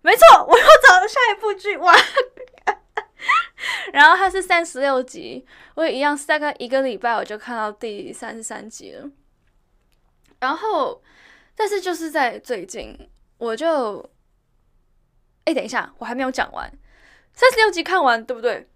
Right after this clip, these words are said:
哎，没有，还没有结束。我后来又找另外一部剧，<laughs> 但是那部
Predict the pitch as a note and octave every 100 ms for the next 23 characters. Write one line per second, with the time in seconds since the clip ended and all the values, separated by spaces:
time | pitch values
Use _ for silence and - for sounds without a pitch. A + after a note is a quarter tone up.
0 | - F4 D4+ A#3 B3+ A#3+ G#3 B3 C4+ A#3
1 | A3+ G#3 A#3 A3+ - - C4 D4 G#4+ F4
2 | C4+ - A4 C5 G#4 D#4 C4 F4 F4 D#4
3 | E4+ E4 A#4 B4 - - E4+ - - _
4 | F4+ F4 F4 D#5 - - G#4+ G#4+ G#4 G4
5 | - - - D#4+ C#4+ D#4 C#4+ B3